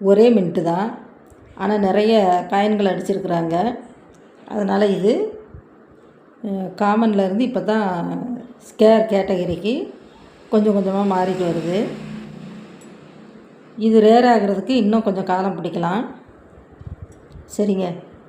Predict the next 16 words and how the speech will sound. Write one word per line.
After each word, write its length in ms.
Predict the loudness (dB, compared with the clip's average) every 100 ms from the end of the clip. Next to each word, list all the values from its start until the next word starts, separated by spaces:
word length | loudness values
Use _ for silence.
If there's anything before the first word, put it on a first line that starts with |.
| -20 -20
இப்போ 160 | -6 -2
நம்ம 300 | -2 0 2
இதனுடைய 440 | 2 2 2 2
விலை 180 | 2 4 2
என்னங்கிறத 480 | 2 -2 -2 -4 -6
பார்த்துருவோமா? 540 | -6 -4 -4 -4 -4 -6 -8 -10 -16 -20 -20 -20 -20 -20 -20 -20 -20 -20 -20 -20 -20 -20 -20 -20 -20 -20 -20 -20 -20 -20 -20 -20 -20 -20 -20 -20 -20 -20 -20 -8
இது 100 | -4
வந்து 180 | -2 -2
காமன் 500 | -2 -2 2 4 2 0 -10 -20 -14
அப்படின்னாலும் 640 | -6 -2 0 0 0 0 -2 -10 -20 -20 -20 -20 -12
இது 160 | -2 2
வந்து 260 | 4 4
ஒரு 180 | 4 4
ஆங்கிலோ 480 | 2 2 2 4 6
இந்தியன்ஸ் 460 | 6 2 -2 -4 -2
காயின். 320 | 0 2